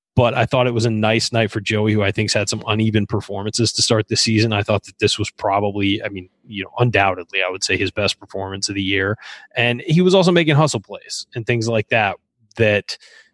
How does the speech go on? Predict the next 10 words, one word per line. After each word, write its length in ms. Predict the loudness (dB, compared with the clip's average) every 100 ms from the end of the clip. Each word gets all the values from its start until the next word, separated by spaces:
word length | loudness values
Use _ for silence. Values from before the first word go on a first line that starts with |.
| _
this 180 | 0 2
team's 240 | 2 2
gonna 200 | 2 2
need 400 | 2 2 2 0 -6 _
when 280 | -8 -4 -4
it 140 | -6 _
gets 260 | -4 -4 -4
time, 460 | -4 -4 -4 -6 -12 _ -4
uh, 320 | -2 -2 -4 -2
to, 240 | 0 0